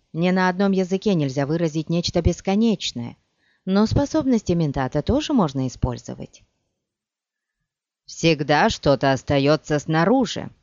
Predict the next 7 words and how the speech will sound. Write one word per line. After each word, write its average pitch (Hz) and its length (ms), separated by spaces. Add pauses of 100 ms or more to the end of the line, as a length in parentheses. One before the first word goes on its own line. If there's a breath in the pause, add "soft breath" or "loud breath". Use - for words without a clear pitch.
(320)
продолжал 175 640
Стилгар. - 680 (760)
«Некоторые 165 720
вещи 175 560 (280)
лучше 143 560
держать 131 440
снаружи». 175 720